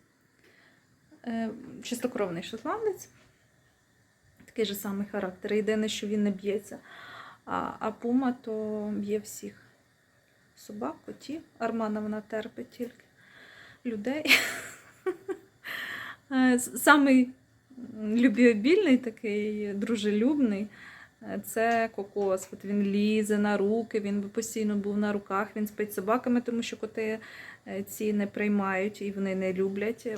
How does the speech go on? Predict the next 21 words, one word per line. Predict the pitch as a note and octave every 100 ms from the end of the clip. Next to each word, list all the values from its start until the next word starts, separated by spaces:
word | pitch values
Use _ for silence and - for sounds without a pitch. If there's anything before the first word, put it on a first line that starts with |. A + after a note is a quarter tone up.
| - -
оце | G#3 - G3+
сюсі-пусі. | G3+ A3 G#3+ G#3 - A#3+ A#3+ A3 A3 - - - _ _ - -
Спати | - A3 A3 A3+
разом | A3 G#3+ A3 A3+
вони | A3+ G#3+
ніколи | G3+ G#3 G3 G3
не | G3
сплять, | G3+ - A#3+ F4+ -
а | G#3
Кокосу | G#3 G3+ - G#3 A#3 G#3+
потрібний | - G#3 A3 G#3+ G#3+ G3+ G3 -
контакт, | A#3 G#3+ G#3 F#3+ C4 -
і | B3 G#3
він | A3+ A#3 A3
лізе | G#3+ G#3+ G#3+ G#3
до | - G#3+
собак | - G#3 D4+ F#4
і | B3
з | -
собаками | G#3+ A#3 A#3+ G#3+
спить. | G#3+ - F3+ -